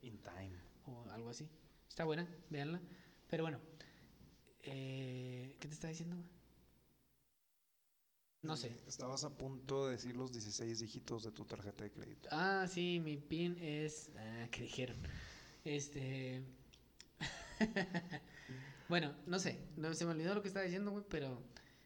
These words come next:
Speaker 2: el caso es que, no sé, yo creo que en esta época, ya me acordé, yo creo que en esta época no vamos a viajar en el tiempo.
Speaker 1: Creo que
Speaker 2: No, no lo veo factible ahorita,
Speaker 1: Al-,
Speaker 2: aunque, aunque mi,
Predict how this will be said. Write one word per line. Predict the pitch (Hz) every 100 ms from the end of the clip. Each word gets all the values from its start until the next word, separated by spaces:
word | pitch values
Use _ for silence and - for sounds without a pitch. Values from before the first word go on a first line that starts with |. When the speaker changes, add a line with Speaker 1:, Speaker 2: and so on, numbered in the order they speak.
| -
Speaker 2:
el | - 131
caso | 160 160
es | 180 175
que, | 180 180 175 - - - - - - - - - - -
no | 143
sé, | 165 196 196
yo | 170
creo | 175
que | 180
en | 190
esta | 190 196
época, | 190 190 196
ya | 175
me | 143
acordé, | 143 131 165
yo | 156
creo | 160
que | 170
en | 185
esta | 180
época | 175 170 165
no | 156
vamos | 147 143 143
a | 143 135
viajar | 131 123 123
en |
el | 123
tiempo. | 120 117 - - - - -
Speaker 1:
Creo | - 117 117
que | 139 139 120 - - - - -
Speaker 2:
No, | 160 160 170 190
no | 185
lo | 185 202
veo | 196
factible | 190 180 185 170 170
ahorita, | 165 170 180 220 - - - - - - - - -
Speaker 1:
Al-, | 135
Speaker 2:
aunque, | 139 156 160 156 151 - -
aunque | 160 165
mi, | 175 170 151